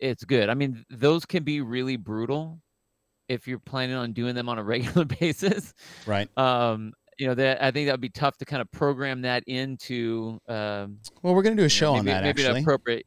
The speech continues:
Speaker 1: yeah. Wha-, but I, what I'm saying is that I don't want people to lose sight of w-, the whole purpose of it. And the purpose of we're paying tribute to someone. So if it's Murph,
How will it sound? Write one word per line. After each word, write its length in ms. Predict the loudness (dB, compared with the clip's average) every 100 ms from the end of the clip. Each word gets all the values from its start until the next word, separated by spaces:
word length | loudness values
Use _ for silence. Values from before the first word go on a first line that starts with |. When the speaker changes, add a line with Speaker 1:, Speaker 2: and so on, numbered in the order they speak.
| _
Speaker 1:
yeah. 420 | 0 4 6 4 0
Wha-, 220 | 0 0 2
but 160 | 6
I, 120 | 6
what 220 | 4 0 -4
I'm 160 | -4
saying 340 | -2 0 2 0
is 320 | -2 -4 -4
that 240 | 0 0 0 _ _ _ _ _ _ _ _ _
I 140 | 4 4
don't 140 | 4
want 160 | 0 2
people 220 | 0 2
to 60 | 0
lose 340 | 2 2 2
sight 280 | 2 2 2
of 80 | -2
w-, 120 | -6 -4
the 100 | -2
whole 180 | -2 -4
purpose 420 | -4 -4 -4 -6 -6
of 160 | -8
it. 60 | -6
And 80 | -4
the 80 | -4
purpose 480 | -2 -6 -4 -10 -2
of 480 | 2 2 0 -6 -18 -14
we're 220 | -8 -8
paying 320 | -4 -2 -4
tribute 420 | -4 -6 -6 -8 -12
to 60 |
someone. 380 | -16 -16 -16 -20 _ _ _ _ _ 0
So 240 | 6 6 6
if 240 | 2 4
it's 340 | -2 -2 -10 -20 _ _ _ _ _ -2
Murph, 460 | 2 2 0 -10